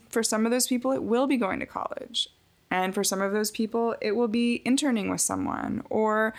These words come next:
doing the Peace Corps or volunteering or, like, the world is a million shades of rainbow, right? So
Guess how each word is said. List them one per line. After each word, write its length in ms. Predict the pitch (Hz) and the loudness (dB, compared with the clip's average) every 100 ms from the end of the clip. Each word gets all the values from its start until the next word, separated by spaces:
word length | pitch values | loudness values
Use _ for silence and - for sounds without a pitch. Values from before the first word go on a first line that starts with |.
| - - _ | -14 -20 _
doing 180 | 190 226 | 2 2
the 80 | 247 | 2
Peace 300 | - 294 - | 2 2 2
Corps 680 | - 180 - - - - - - - - - | 0 -2 0 -2 -4 -6 -8 -20 -20 -12 0
or 640 | 208 214 208 208 214 220 - - - | 2 4 4 4 2 0 -4 -20 0
volunteering 1040 | 202 226 233 - 262 247 202 180 180 180 - | 2 4 2 2 2 2 2 0 -2 -4 -4
or, 600 | 208 196 202 202 202 214 - _ _ _ _ _ 214 | 0 2 2 2 0 -2 -6 _ _ _ _ _ 0
like, 320 | 220 220 - _ | 0 0 -10 _
the 160 | 202 226 | 2 4
world 340 | 220 220 226 | 6 6 6
is 100 | 226 | 4
a 80 | 226 | 4
million 520 | 214 214 214 214 214 | 4 4 2 2 2
shades 280 | 214 196 202 | 2 0 2
of 140 | 202 214 | 0 2
rainbow, 640 | 214 247 - - - 226 - - | 4 2 2 -4 -6 -8 -14 -2
right? 420 | 190 190 247 - - _ _ _ _ _ _ _ _ _ _ _ _ | 0 2 0 -2 -10 _ _ _ _ _ _ _ _ _ _ _ _
So 840 | - - 208 196 190 185 190 196 | 0 4 4 6 4 4 2 -2